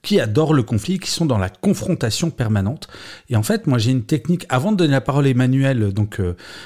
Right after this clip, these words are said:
euh, un des modérateurs qui est arrivé en retard, t-, donc Emmanuel, hein, c'est la tradition, tu seras flagellé avec des orties fraîches, bien entendu. Euh, il y a des gens qui adorent le conflit et pour autant,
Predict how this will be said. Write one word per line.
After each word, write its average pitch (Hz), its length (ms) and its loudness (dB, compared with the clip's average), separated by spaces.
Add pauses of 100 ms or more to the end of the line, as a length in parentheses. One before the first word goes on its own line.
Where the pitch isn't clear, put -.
(220)
euh, 87 140 -2 (420)
un 160 180 4
des 113 180 2
modérateurs 117 680 2
qui - 100 -12
est 82 40 -10
arrivé 87 280 0
en - 60 0
retard, - 400 -2
t-, 110 140 -8
donc 110 420 2
Emmanuel, 101 440 2
hein, 95 120 -4
c'est - 180 -6
la 90 100 0
tradition, 95 420 -4
tu - 80 -10
seras 92 160 -4
flagellé 95 400 0
avec 87 180 -2
des 85 200 -4
orties - 200 -10
fraîches, 170 280 -2
bien 90 120 0
entendu. 117 400 -2 (560)
Euh, 98 640 4 (720)
il 120 100 0
y 190 60 6
a 202 40 4
des 139 140 4
gens 180 140 2
qui - 160 -2
adorent 123 320 2
le 143 80 2
conflit 110 560 -4
et 104 80 -4
pour 143 240 -2
autant, 117 420 -2